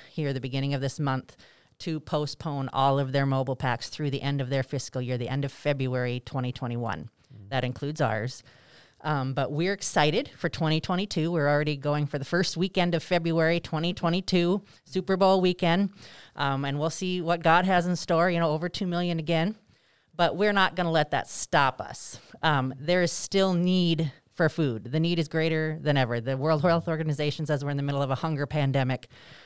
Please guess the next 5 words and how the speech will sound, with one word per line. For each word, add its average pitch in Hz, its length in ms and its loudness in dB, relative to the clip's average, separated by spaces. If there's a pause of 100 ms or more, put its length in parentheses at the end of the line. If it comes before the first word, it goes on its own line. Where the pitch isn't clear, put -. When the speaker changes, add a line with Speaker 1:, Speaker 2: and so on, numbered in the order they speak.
(120)
Speaker 1:
not 156 180 2
only 156 220 0
related 143 560 0
to 143 340 0 (540)
covid, 143 580 2